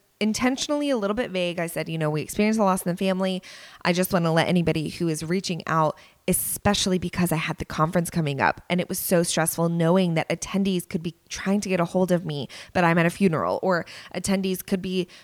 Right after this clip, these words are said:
trying to figure out information, but I'm, you know, at my family's home and it's not an appropriate setting for me to be on my phone or on my laptop the whole time. So I did that. And then I did something extremely important,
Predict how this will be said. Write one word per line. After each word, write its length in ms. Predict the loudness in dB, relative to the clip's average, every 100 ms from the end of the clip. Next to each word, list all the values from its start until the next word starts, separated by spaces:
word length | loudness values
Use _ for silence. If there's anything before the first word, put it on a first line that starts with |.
| _
trying 320 | -2 0 0
to 460 | -2 -2 0 0 -2
figure 400 | -4 -2 2 4
out 120 | 4
information, 680 | 0 0 0 0 0 -2 -2
but 180 | -2 -2
I'm, 340 | 0 0 -2 -6 -16 -20 _ _ _ -2
you 140 | 0
know, 260 | 2 2 -2 _ _
at 160 | 0 2
my 100 | 0
family's 420 | 2 0 0 -4
home 480 | 0 2 4 2 0 -2
and 320 | -2 -2 -4 -4
it's 200 | -2 2
not 220 | 2 2
an 60 |
appropriate 460 | 0 0 0 0 0
setting 260 | -2 -2 -2
for 120 | -4
me 120 | -4
to 60 | -4
be 240 | -2 -2 2
on 140 | 2
my 120 | 2
phone 400 | 0 0 0 -2
or 160 | -2 -2
on 100 | 0
my 140 | -2
laptop 400 | 0 -2 -4 -10
the 100 | -6
whole 140 | -6 -6
time. 340 | -6 -8 -8 -14 _ _ _ _ _ -14
So 180 | -2 0
I 80 | 2
did 280 | 0 0
that. 340 | 2 4 4 0 -14 -20 -20 -20 _
And 160 | -2 0
then 120 | 2
I 80 | 0
did 200 | -2 -2
something 280 | 0 0 0
extremely 580 | 0 -2 2 2 4 2
important, 560 | 0 -4 -4 -4 -6